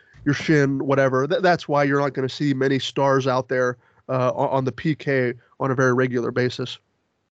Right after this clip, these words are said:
Question number three comes from Brian. "I know a lot of people think we should target a veteran goalie at the deadline,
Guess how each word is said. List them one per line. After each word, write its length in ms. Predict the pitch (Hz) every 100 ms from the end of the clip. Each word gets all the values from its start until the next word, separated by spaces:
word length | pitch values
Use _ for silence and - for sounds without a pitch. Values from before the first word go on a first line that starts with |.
| _ _ _ _ _ _ _ _ _ _
Question 300 | - 240 220
number 180 | 214 190
three 280 | - 220 262
comes 260 | - 156
from 280 | - 143 139
Brian. 400 | 131 135 143 180
"I 100 | 190
know 140 | 302 269
a 20 |
lot 200 | 208 202
of 80 | -
people 360 | 196 175 165
think 360 | 139 190 196 151
we 100 | 160
should 220 | 151 117
target 400 | - 180 160 156 - - -
a 60 | 131
veteran 440 | 185 180 147 127
goalie 400 | 156 190 156 156
at 140 | 139
the 100 | 143
deadline, 560 | 117 160 180 131 131